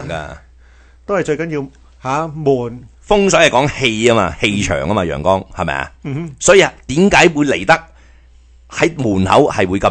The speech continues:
Speaker 1: 勁嘅呢？因為門口你要出入開門啊嘛。
Speaker 2: 開門閂門啲氣啊，出出入入。
Speaker 1: 係咪啊？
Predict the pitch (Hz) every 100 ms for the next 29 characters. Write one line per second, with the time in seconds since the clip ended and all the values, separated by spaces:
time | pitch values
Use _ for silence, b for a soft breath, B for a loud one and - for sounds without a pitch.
0 | 98 92 87 92 117 - _ 180 147 95
1 | 82 92 110 113 104 - - - - -
2 | - 139 127 95 71 92 104 - - -
3 | 170 151 110 156 160 113 139 127 135 131
4 | 127 123 - 151 143 113 101 - 107 104
5 | 101